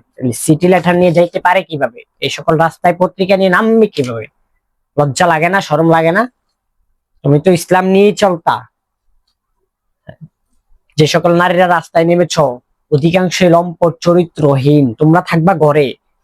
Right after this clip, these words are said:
তুমি কেউর একজন, কোনো স্বামীর স্ত্রী, কোনো বাবার মেয়ে,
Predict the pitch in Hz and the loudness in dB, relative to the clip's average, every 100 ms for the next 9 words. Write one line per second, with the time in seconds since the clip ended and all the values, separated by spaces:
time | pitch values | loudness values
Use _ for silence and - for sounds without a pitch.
0 | _ _ _ - 139 156 - 170 175 170 | _ _ _ -4 0 0 2 2 2 0
1 | 139 185 175 156 _ - 165 - 151 147 | -2 -2 -2 -4 _ -2 0 0 -2 0
2 | 175 196 202 _ _ - 160 - 156 156 | 2 2 -2 _ _ -2 -2 0 0 2
3 | 113 _ _ _ 147 151 175 180 - _ | 0 _ _ _ -2 2 2 2 -2 _
4 | _ 135 147 165 185 196 208 _ 123 135 | _ -2 -2 0 0 0 -4 _ -2 2
5 | 165 131 | 2 0